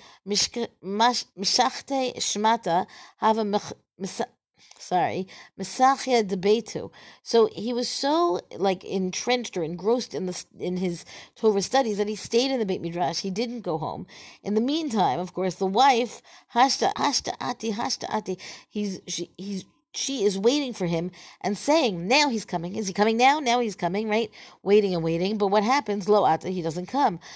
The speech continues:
Chalash Data. So she gets very upset. Achit d-, Dim'a Me'aneh. A tear falls from her, from her eye. Have a yativ be'igra, ifchid igra mituta, mitute. So in the end,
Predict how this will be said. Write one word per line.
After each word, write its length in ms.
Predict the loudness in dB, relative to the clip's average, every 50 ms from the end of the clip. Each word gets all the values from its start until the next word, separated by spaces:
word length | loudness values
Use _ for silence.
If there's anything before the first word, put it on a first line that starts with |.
| -20 -20 _ 0
Chalash 520 | 4 6 6 8 8 8 6 6 4 2 0
Data. 380 | 4 4 4 4 2 -2 -6 -6
So 160 | -4 -4 -2
she 480 | -2 -2 -2 -2 -2 -2 -2 -4 -6 -2
gets 280 | 0 0 0 0 -4 -4
very 320 | -2 0 0 0 0 -2
upset. 500 | -4 -6 -8 -6 -4 0 0 0 -2 -4 _ _ -20 -20 -20 -20 -20 -20 -20 -20 _ _ _
Achit 500 | 4 4 4 4 0 0 0 -2 -2 -4 _ -4
d-, 460 | 0 0 0 0 -2 -8 -8 -6 -4 -4
Dim'a 320 | -2 -2 0 0 0 0
Me'aneh. 640 | 0 0 2 0 0 0 2 2 2 2 0 -2 -8 _ _ _ _ _ _ _ _ _ _ _ _ _ _ _ -20 -18 _ 2
A 380 | 4 6 6 6 6 4 2 0 -2
tear 340 | -8 -4 -2 2 4 4 2
falls 300 | 2 0 0 0 0 -2
from 120 | -4 -8
her, 100 | -8 -8 -10 _ _ _ _
from 180 | -14 -12 -8 -8
her 100 | -8 -4 0
eye. 300 | 2 4 4 2 0 -4 -10 -20 -20 -20 -20 -8
Have 160 | _ 0 2 2
a 40 |
yativ 460 | 2 4 4 4 4 4 0 -4 -6 0
be'igra, 560 | 0 0 0 0 -4 -2 0 0 0 0 -2 -8 -20 -20 -20 -20 -20 _ _
ifchid 380 | 2 2 2 2 0 -2 -2 -2
igra 400 | -2 -4 -4 0 0 0 0 2
mituta, 560 | -2 -4 -4 -6 -8 -6 -2 0 2 2 0 -2 _ -6
mitute. 840 | -4 -4 -4 -6 -6 -4 -4 -4 -4 -6 -6 -4 -4 -4 -4 -6 -10 -14 -20 -20 -20 -20 _
So 320 | 2 6 6 6 6 4 0 _ _ _ _ _
in 140 | -6 -2 0
the 120 | 0 2 2
end, 300 | 2 2 0 -2 -6